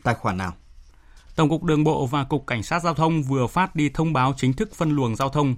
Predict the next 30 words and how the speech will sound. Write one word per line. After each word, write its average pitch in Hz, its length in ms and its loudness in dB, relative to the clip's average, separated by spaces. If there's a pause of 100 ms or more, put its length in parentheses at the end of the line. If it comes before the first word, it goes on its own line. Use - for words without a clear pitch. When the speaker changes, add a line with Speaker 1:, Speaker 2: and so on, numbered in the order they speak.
(120)
Speaker 2:
các 160 120 -4
đoạn 147 200 -2
đường 120 200 0
từ 110 140 -4
Hà 110 140 -2
Nội 113 160 -4
đi 127 80 -2
Lạng 120 180 -2
Sơn 143 360 0
và 98 200 -6
Bắc 120 160 -2
Ninh 151 180 4 (340)
nhằm 151 160 4
mục 151 140 0
đích 202 160 0
đảm 131 180 0
bảo 101 100 2
an 147 180 2
toàn, 120 280 2
thông 156 240 -2
suốt 208 280 0
cho 147 100 -4
đoàn 117 320 0
Chủ 120 240 -2
tịch 107 220 -6
Triều 113 240 -4
Tiên 131 200 -2
Kim 131 160 -2
Jong 127 200 -2
Un 139 220 2